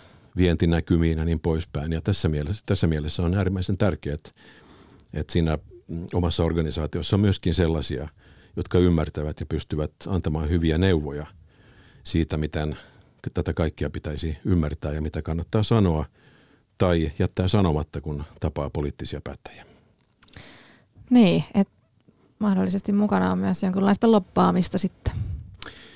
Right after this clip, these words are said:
Speaker 1: Sitäkin esiintyy ja on erilaisia or-, ja erityisiä organisaatioita sitä lobbaamista varten.
Speaker 2: No, mut sä oot ollut myös Miltonilla. Se on iso organisaatio. Moni muitakin poliitikkoja on siellä ollut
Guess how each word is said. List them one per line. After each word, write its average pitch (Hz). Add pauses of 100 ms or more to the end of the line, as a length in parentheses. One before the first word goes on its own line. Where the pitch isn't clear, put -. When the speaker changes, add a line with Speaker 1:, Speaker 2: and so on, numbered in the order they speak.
(160)
Speaker 1:
Sitäkin 107
esiintyy 80
ja 82
on 90
erilaisia 95
or-, - (200)
ja 85 (640)
erityisiä 85
organisaatioita 78
sitä 73 (300)
lobbaamista 76
varten. 67 (680)
Speaker 2:
No, 220
mut 226
sä 311
oot 320
ollut 254
myös 214
Miltonilla. -
Se 247
on 226
iso 202
organisaatio. 190 (840)
Moni 208
muitakin 202 (120)
poliitikkoja 190
on 196
siellä 202 (720)
ollut 190